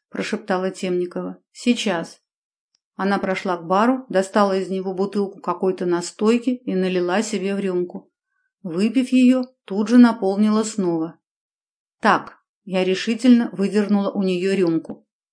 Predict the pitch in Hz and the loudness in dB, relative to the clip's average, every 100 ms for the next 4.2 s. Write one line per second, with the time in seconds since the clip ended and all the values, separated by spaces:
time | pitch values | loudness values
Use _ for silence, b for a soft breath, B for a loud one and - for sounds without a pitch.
0 | _ 190 202 277 294 - - 170 185 214 | _ -2 4 6 4 2 -8 -10 -2 -2
1 | 208 233 214 196 180 - 190 190 - 285 | 0 -2 0 -2 -2 -4 -4 -4 2 4
2 | 254 185 - - - 190 180 214 269 262 | 4 0 -8 -12 -14 -4 -2 4 4 4
3 | 208 214 214 214 190 185 185 180 156 151 | 0 0 0 -2 -4 -2 -2 0 0 -4
4 | - - | -12 -16